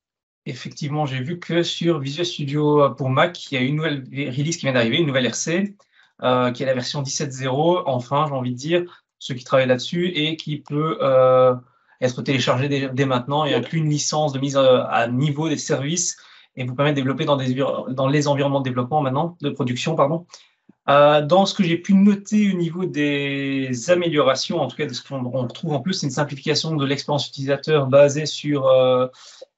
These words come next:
le dernier O S, et c'est Mac Monterey, si je ne m'abuse. Euh, il y a le dot net, euh, six, le support dot net six et C Sharp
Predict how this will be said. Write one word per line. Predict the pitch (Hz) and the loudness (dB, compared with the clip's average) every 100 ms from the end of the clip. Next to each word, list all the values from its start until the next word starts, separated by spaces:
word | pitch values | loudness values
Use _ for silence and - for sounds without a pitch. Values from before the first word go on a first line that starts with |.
| - | -10
le | 127 | -6
dernier | 131 131 165 160 165 | -4 4 4 6 2
O | 151 151 | 2 4
S, | 170 170 - | 4 2 -4
et | 135 | -8
c'est | 123 139 | -6 -6
Mac | 131 147 147 - 147 - | -2 -2 -4 -8 -6 -6
Monterey, | 139 135 143 147 151 135 160 | -6 -4 -4 -4 -4 0 0
si | 175 160 | 0 -2
je | |
ne | 160 | 0
m'abuse. | 143 151 190 208 202 - _ - _ - - | 0 2 4 4 4 -12 _ -20 _ -6 4
Euh, | 135 | 4
il | 143 | 6
y | 151 | 4
a | 151 | 4
le | 147 147 147 143 | 2 2 2 0
dot | 175 175 | -2 -2
net, | 170 165 - - | -2 -4 -4 -4
euh, | 156 151 | 2 2
six, | 143 - - 185 190 - | 2 -2 -2 2 2 2
le | 151 | -2
support | - - 156 | -4 -2 -2
dot | 139 | -2
net | 156 - | -6 -6
six | 170 160 | -8 -8
et | 127 | -8
C | 127 | -8
Sharp | - - | -6 -8